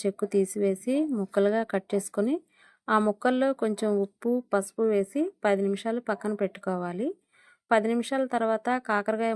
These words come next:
ముక్కలను పిండి ఆయిల్లో వేసుకొని ఫ్రై చేసుకోవాలి. ఇలా చేసుకున్నా కూడా చేదు పోతుంది. ఈ విధంగా ఫ్రై అయిన కాకరకాయల్లోకి గుప్పెడు కరివేపాకు వేసుకొని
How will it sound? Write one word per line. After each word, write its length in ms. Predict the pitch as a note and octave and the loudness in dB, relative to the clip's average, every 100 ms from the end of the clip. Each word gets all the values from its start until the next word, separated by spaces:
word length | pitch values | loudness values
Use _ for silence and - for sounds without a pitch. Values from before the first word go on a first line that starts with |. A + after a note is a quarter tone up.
| G#3+ | -2
ముక్కలను 400 | G3+ G#3 G3+ G3+ | -2 0 2 0
పిండి 300 | G3+ G3 G#3+ C#4+ D#4+ G#3 | 0 0 2 0 -2 0
ఆయిల్లో 320 | G3 G3+ G#3+ A3 | 0 0 -2 -2
వేసుకొని 500 | G#3 G3+ - G#3 A3 E4+ D4+ | -2 -2 -4 -4 -2 -4 -2
ఫ్రై 160 | G3 F#3+ G#3 | 0 0 -4
చేసుకోవాలి. 640 | G3+ - F#3+ F3+ F3 A3+ F#4+ _ _ _ _ A#3 | -8 -6 -6 -4 -4 -4 -6 _ _ _ _ -2
ఇలా 200 | A3+ B3 B3 | 0 0 0
చేసుకున్నా 440 | A#3 - A3+ G#3+ G#3 | -2 -4 -6 -6 -4
కూడా 220 | A3 A3 D4 D#4+ | -4 -2 -2 -2
చేదు 220 | A3+ G#3 G3+ | -2 -2 -2
పోతుంది. 440 | G3 F#3+ F#3+ F#3+ D#4 G4+ _ _ _ _ | -6 -4 -4 -2 -4 -6 _ _ _ _
ఈ 100 | A#3 A3 | 4 6
విధంగా 340 | G#3 G#3+ A3+ A#3+ | 6 4 4 2
ఫ్రై 180 | A#3 G3 G3 | 4 4 6
అయిన 160 | G3+ G3 G3+ | 4 2 2
కాకరకాయల్లోకి 840 | G3 F#3 F#3+ F#3+ F#3 F3 F3 - B3 D#4 - G#3 | 2 2 0 0 0 -2 -4 -2 -2 -2 0 2
గుప్పెడు 260 | G#3 G3+ G3+ | 4 4 2
కరివేపాకు 480 | F#3+ G3+ G3+ G#3+ G#3 F#3+ | 2 0 0 -2 0 0
వేసుకొని 500 | F3+ - F#3+ G#3+ | -2 -4 -2 0